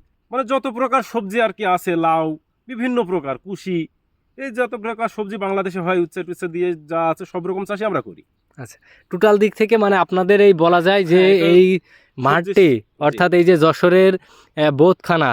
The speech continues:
Speaker 2: ঝিউরগাছা উপজেলা আওতাধীন, এখানে সব ধরনের সবজি চাষ হয়, তাই তো?
Speaker 1: জি, জি, জি,
Speaker 2: ভাই,
Speaker 1: এখানে সব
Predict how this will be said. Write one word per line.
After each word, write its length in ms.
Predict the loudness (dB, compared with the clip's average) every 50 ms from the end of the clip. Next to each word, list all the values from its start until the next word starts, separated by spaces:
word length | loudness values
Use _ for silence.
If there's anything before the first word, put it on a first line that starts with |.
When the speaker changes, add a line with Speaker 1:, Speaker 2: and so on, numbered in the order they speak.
| -2
Speaker 2:
ঝিউরগাছা 460 | 0 2 2 4 4 4 2 4 2
উপজেলা 400 | 2 2 0 0 2 2 4 4 2
আওতাধীন, 440 | 2 2 0 0 0 2 2 0 0 -2 -6
এখানে 340 | -4 -4 -2 -2 0 2 2 2 2 2 0
সব 260 | -2 0 0 0 0 2
ধরনের 360 | 2 2 2 4 4 2 2 2 2
সবজি 240 | 0 0 2 2 2
চাষ 200 | 2 2 0 0 -2
হয়, 140 | -6 -8 -10 _ _ _ _ _ _ _ _ _ _ _
তাই 140 | 2 2 4
তো? 140 | 4 4 4
Speaker 1:
জি, 120 | 2 0 -4
জি, 140 | -10 -14 -18 -16
জি, 120 | -12 -6
Speaker 2:
ভাই, 200 | -2 0 0 0
Speaker 1:
এখানে 160 | 0 -2 -6 _
সব 100 | -16 -18